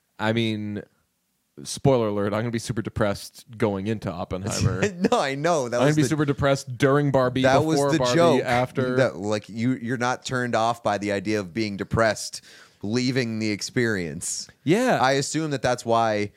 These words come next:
Speaker 1: So
Speaker 2: that's
Speaker 1: is it,
Speaker 2: why,
Speaker 1: it
Speaker 2: because, like, Barbie will be a palate cleanser for Oppenheimer, more, like, uplifting experience. I do think that Bar-, Barbie's gonna be pretty dark, but, like, I think at the end of the movie, you'll come away from it feeling a lot better than you will from Oppenheimer.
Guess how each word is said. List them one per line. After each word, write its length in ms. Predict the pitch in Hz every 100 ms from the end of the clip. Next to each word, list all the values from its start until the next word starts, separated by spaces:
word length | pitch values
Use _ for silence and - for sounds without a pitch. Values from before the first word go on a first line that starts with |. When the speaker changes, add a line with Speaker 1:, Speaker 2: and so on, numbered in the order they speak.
| _ _ -
Speaker 1:
So 140 | -
Speaker 2:
that's 100 | - 135 156
Speaker 1:
is 60 |
it, 60 | -
Speaker 2:
why, 300 | 107 110 107
Speaker 1:
it 240 | 104 101
Speaker 2:
because, 320 | 98 151 120 113
like, 180 | 104
Barbie 340 | 117 110 113 113
will 140 | 107
be 120 | 101
a 60 | 101
palate 400 | - 104 107 104
cleanser 360 | - 98 95 95
for 140 | -
Oppenheimer, 600 | 87 92 95 90 85 82
more, 220 | 87 92 92
like, 240 | 87 90 -
uplifting 640 | 98 - 90 95 - 92
experience. 760 | 87 - - 90 87 78 76 - - -
I 80 | 113
do 100 | 180
think 160 | 208 165
that 100 | 120
Bar-, 220 | 107 113
Barbie's 340 | 98 104 107 104
gonna 160 | 104
be 100 | 98
pretty 240 | - 107 85
dark, 420 | 82 87 131 -
but, 120 | 90
like, 180 | 90 95
I 80 | 98
think 240 | - 107
at 140 | 95
the 160 | 101 92 -
end 320 | 107 107 104
of 340 | 92 92 80
the 100 | 82
movie, 600 | 85 95 98 80 80 73 - _ _ -
you'll 220 | 101 101
come 280 | - - 113
away 240 | 98 95
from 160 | 95 87
it 100 | 87
feeling 260 | 101 92 90
a 40 |
lot 460 | 101 131 139 127 -
better 220 | 131 110
than 160 | 98 98
you 100 | 98
will 240 | 98 92
from 220 | 90 98
Oppenheimer. 720 | 87 87 85 80 69 50 58